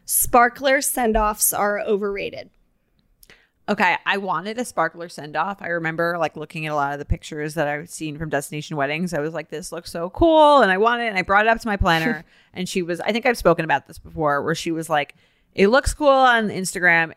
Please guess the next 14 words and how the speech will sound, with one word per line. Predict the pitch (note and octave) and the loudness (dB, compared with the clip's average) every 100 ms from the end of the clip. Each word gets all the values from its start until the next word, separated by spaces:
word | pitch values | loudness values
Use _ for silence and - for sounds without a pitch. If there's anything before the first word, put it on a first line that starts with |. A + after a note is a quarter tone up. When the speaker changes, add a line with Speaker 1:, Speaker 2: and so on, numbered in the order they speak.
| _ - | _ -4
Speaker 2:
In | F#3+ | -2
reality, | F#3+ F#3+ F#3 G3 G3 G3 F#3+ | 2 4 6 6 4 2 0
it's | - E3+ | -2 0
actually, | F3+ D#3+ - F3 E3+ | 0 0 -2 -4 -2
like, | D3+ D#3 G3+ | -4 -6 -4
hard | F#3 F#3+ | 2 2
to | F#3+ | 2
execute. | D3+ - F3+ - E3+ E3 - | -2 -4 -14 -6 -4 -4 -8
It's | - | -4
honestly | - F3 F#3 - F#3 | 0 0 0 -2 -2
a | |
little | E3+ E3+ | 0 0
bit | E3 E3 | -2 -6
dangerous | D#3+ D#3+ E3 E3 D3+ - - | -6 -2 0 0 -4 -10 -16